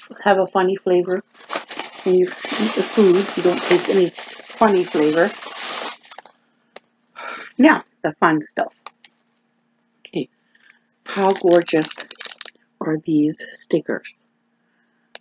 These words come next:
There's a, it says princess, there's a unicorn, a coach, a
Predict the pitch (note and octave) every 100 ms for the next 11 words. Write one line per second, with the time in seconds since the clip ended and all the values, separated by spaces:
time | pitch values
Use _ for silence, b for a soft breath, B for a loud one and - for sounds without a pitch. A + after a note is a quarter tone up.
0 | _ - - - E3 D3+ C#3 - _ _
1 | _ _ _ _ _ _ _ _ _ _
2 | _ _ _ - - - - C4+ B3+ A#3
3 | A#3+ A3+ A3 A3 - F3+ F3 D#3 D3 C#3+
4 | - G#3 A#3+ A#3 - G#3+ G#3 G#3 G3+ F#3
5 | C#3+ _ b b b b _ - - G#3+
6 | G#3+ A3 - - - D3 D3 C#3+